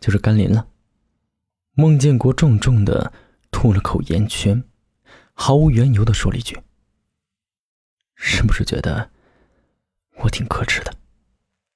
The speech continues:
李贺没想到孟建国这么直接，不过糊涂还是要装一下的。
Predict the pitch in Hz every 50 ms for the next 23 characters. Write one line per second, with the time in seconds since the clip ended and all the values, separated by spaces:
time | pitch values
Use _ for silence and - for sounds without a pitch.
0 | _ _ _ _ _ _ _ _ _ _ _ _ _ - - - _ - 120 117
1 | 113 107 120 113 113 123 131 - - - 57 - - - - - _ _ _ _
2 | _ _ - 170 175 156 147 120 - 139 131 127 - 151 - - - 196 135 101
3 | 101 - - - - - - - - _ _ _ _ _ _ _ _ - - -
4 | - _ - - - - - - - - - _ _ - - - - 120 131 -
5 | - 143 - - - - - 175 - - - 110 127 123 - - 117 113 -